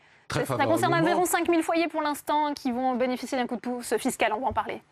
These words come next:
Speaker 1: Alors, je dirais très favorablement, c'est effectivement une demande de la profession, euh, depuis longtemps. Il faut voir qu'actuellement, il y a trois cent mille foyers qui sont équipés actuellement en France de panneaux solaires, qui sont donc dans un système de, de vente à E D F, oa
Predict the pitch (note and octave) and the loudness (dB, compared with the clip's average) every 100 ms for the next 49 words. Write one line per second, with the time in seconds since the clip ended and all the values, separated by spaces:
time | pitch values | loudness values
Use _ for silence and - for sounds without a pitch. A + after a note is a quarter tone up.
0 | _ _ - G2+ - - - A#2 A#2 A2+ | _ _ -2 0 0 -6 -2 4 4 4
1 | D#3+ D3+ C3+ A#2+ B2 C#3 F3 - - G#2 | 2 2 2 4 6 4 2 0 -4 -4
2 | A2 - A2+ A2+ G2+ G#2 A2 A2+ G2+ G2+ | -6 -2 0 2 2 2 2 2 0 -2
3 | G#2+ - G2 - B2 G#2+ F#2+ G2 G2 F#2+ | -4 -2 -4 2 2 4 2 0 0 -2
4 | F#2+ F#2+ - G#2 G#2+ E3+ D#3 B2 A#2 C3 | -2 -2 0 2 4 2 2 2 4 4
5 | B2+ A#2+ A2+ - B2 C3+ A2+ - D3+ - | 2 0 0 0 2 2 2 0 -2 0
6 | C#3+ C3+ C#3+ C3 G#2+ - - - - - | 2 4 4 4 0 -4 -16 -20 -18 0
7 | C3+ B2 C3+ C3+ B2+ G#2+ - A#2+ A2+ B2 | 2 4 4 2 0 -8 -4 -2 -2 -4
8 | - B2+ A2+ - G#2+ G#2 G2+ - A2+ A2 | 0 2 0 -2 -4 -2 -4 0 0 0
9 | - - F#2 F#2 G2+ G2 A#2 D3 E3+ - | -2 -4 -2 0 -2 0 2 2 0 -2
10 | - G#2 A#2 G2 G2 G2 - G#2 B2+ A#2 | -2 0 0 0 -2 -4 -4 0 2 2
11 | G2+ - - - - G#2+ G#2+ C3+ C3 - | 0 -2 -8 -6 2 4 6 4 2 -2
12 | - - - - - C#3+ G#2+ F#2+ F#2+ G#2 | -10 -14 -20 -20 -8 -2 2 2 0 0
13 | G2+ G#2+ F#2 G2 G#2 A#2 A2 G2 F#2+ A2+ | 0 -2 0 2 4 4 2 0 2 4
14 | A2+ F#2+ | 2 0